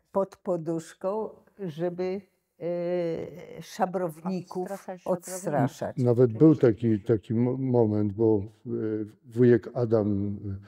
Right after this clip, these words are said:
Speaker 3: e, nie było zabawek wobec tego. W-, rodzina właściwie cała była kreat-, kreatywna, w sensie,
Speaker 2: Mhm.
Speaker 3: e, rękodzieła, więc wujek Adam zrobił taką pepeszę dla mojego brata i,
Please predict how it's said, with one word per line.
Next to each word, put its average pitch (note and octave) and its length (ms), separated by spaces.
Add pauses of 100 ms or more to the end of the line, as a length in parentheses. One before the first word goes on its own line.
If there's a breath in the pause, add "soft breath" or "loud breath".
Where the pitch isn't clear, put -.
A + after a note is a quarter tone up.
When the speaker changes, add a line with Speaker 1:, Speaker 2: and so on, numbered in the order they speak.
(440 soft breath)
Speaker 3:
e, A#2+ 40 (260)
nie C3 140
było B2+ 240
zabawek A2+ 580
wobec G#2 380
tego. A2 320
W-, A#2 480
rodzina C3 400
właściwie B2 440 (200)
cała A#2+ 280
była F#2+ 260
kreat-, G#2 680
kreatywna, F#2+ 640
w E2+ 60
sensie, F#2 440 (460 loud breath)
Speaker 2:
Mhm. C#3 280
Speaker 3:
e, B2+ 140
rękodzieła, G#2+ 680
więc G#2+ 400
wujek G#2+ 420
Adam G#2 280
zrobił G2+ 300
taką G2+ 320
pepeszę G2+ 540
dla G2+ 180
mojego G2+ 320
brata G2 480
i, A2 140